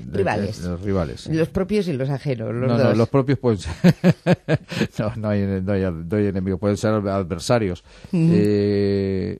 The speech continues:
Speaker 1: yo, me, a mí se me ofreció ser alcalde de Madrid, yo dije que no.
Speaker 2: Ujú.
Speaker 1: Y por supuesto que no. Es decir, es que debemos acostumbrarnos a que tener, eh, ambiciones personales, que no tenga ambiciones en política, es que tiene
Speaker 2: Ujú.
Speaker 1: alguna tara.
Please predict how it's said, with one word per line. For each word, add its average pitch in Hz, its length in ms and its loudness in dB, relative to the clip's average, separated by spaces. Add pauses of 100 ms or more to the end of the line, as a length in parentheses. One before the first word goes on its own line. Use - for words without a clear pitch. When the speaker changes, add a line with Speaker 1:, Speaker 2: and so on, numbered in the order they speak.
(140)
Speaker 1:
yo, 117 340 2
me, 110 180 0
a 101 60 0
mí 107 120 0
se 110 200 -6
me 104 180 -2
ofreció 104 800 -2
ser 95 220 -6
alcalde 101 360 -4
de 110 60 -4
Madrid, 135 400 -2
yo 90 120 -4
dije 90 200 -6
que 90 120 -8
no. 139 220 -8
Speaker 2:
Ujú. 139 500 -2 (500)
Speaker 1:
Y 87 360 -2
por 90 220 -8
supuesto 85 420 -10
que 67 100 -12
no. 92 200 -6 (160)
Es - 60 -14 (240)
decir, 90 320 -6
es 73 220 -6
que 151 160 0
debemos 131 300 0
acostumbrarnos 143 600 -2
a 120 80 -2
que 107 120 -4
tener, 117 380 -2 (560)
eh, 107 600 -2
ambiciones 110 540 -2
personales, 120 400 -2
que - 140 -8
no 113 100 -6
tenga 127 140 -6
ambiciones 120 400 -6
en 104 60 -6
política, 104 300 -6
es 98 60 -6
que - 80 -8
tiene 160 180 -4
Speaker 2:
Ujú. 131 60 0
Speaker 1:
alguna 123 220 -2
tara. 117 260 0